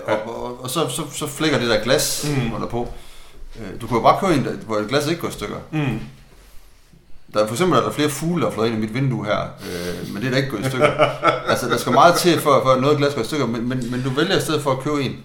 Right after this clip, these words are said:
Speaker 1: hvor glasset går i stykker, når du taber den.
Speaker 2: Mm.
Speaker 1: F-, fordi, nå ja, så køber vi en ny. Der kommer alligevel en ny næste år.
Speaker 2: Ja. Men, men,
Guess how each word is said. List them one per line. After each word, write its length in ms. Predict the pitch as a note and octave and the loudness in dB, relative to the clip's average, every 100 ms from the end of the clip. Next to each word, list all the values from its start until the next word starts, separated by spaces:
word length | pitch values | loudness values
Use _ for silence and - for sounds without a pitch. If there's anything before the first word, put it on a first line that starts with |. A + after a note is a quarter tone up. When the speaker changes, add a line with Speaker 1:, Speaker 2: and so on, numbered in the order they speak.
| - - - - | -18 -20 -20 -18
Speaker 1:
hvor 120 | - G2+ | -12 -2
glasset 340 | B2+ C3+ G2 | 0 0 -4
går 60 | F#2 | -6
i 40 | |
stykker, 220 | D3 D3 | -2 -2
når 80 | F#2+ | -2
du 60 | - | 0
taber 260 | F3 - | 0 0
den. 140 | F#2+ F2+ | -6 -8
Speaker 2:
Mm. 280 | C3+ A#2+ A2 - - - | -6 -4 -6 -8 -16 -18
Speaker 1:
F-, 240 | - - B2 | -18 -14 -16
fordi, 460 | - B2 C3 B2+ - - - - - | -10 -6 -4 -4 -10 -20 -20 -20 -12
nå 60 | F#2+ | -10
ja, 200 | F#2 - | -10 -8
så 100 | - | -8
køber 240 | A2 A#2+ F2+ | -4 -2 -2
vi 60 | |
en 80 | F2+ | -6
ny. 120 | F#2 - - - | -12 -14 -16 -12
Der 80 | - | -6
kommer 220 | A2+ C#3 | 0 2
alligevel 220 | A#2+ B2 A#2 | 2 2 0
en 40 | |
ny 40 | G#2+ | -2
næste 200 | G#2+ G#2 | -6 -8
år. 280 | F#2 - - | -12 -14 -8
Speaker 2:
Ja. 100 | A#2 F#2+ - - - - - - - - - - - | -8 -8 -12 -18 -20 -20 -20 -20 -18 -18 -20 -20 -12
Men, 200 | E3 D3+ D3 - | 0 0 0 -4
men, 120 | D3 | -2